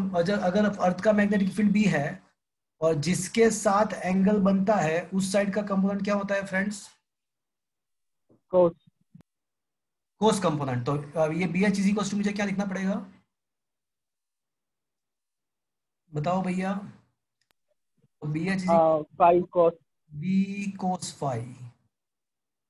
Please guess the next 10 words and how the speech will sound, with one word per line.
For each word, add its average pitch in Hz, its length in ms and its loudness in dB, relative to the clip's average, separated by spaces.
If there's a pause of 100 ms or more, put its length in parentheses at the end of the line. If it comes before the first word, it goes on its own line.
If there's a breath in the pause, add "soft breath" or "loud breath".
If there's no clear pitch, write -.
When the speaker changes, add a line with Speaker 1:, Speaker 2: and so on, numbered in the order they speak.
(100)
Speaker 1:
ये 147 160 -2
B 170 280 0
जो 190 140 2
है 185 140 2
वो 190 140 0
earth 175 200 0
का 190 80 0
magnetic 170 420 -2
field 147 180 -4
है 165 360 -8